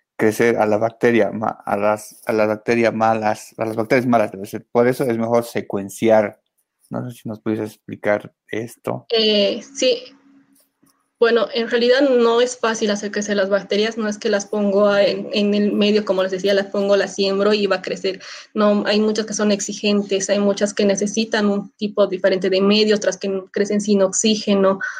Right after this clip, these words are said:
Speaker 2: otras con más oxígeno, necesitas muchas más cosas. Entonces, precisamente a eso es lo que viene la secuenciación, que no vas a necesitar crecer, sino directamente identificando una parte,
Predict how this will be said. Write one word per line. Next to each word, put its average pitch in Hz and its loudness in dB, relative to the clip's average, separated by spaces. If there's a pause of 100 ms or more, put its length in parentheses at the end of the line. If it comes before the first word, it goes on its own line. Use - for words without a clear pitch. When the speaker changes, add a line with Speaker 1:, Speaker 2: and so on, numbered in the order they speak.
(160)
Speaker 2:
otras 208 2
con 196 4
más 202 2
oxígeno, 196 0
necesitas 202 -2
muchas 214 4
más 190 0
cosas. - -2 (380)
Entonces, 226 0
precisamente 233 2
a 202 0
eso 202 -2
es 214 -4
lo 196 0
que 196 -2
viene 190 2
la 180 0
secuenciación, 196 -4 (800)
que 208 6
no 220 6
vas 226 4
a 220 4
necesitar 202 -2
crecer, 196 -2
sino 202 0
directamente 202 2
identificando 202 0
una 196 0
parte, 202 0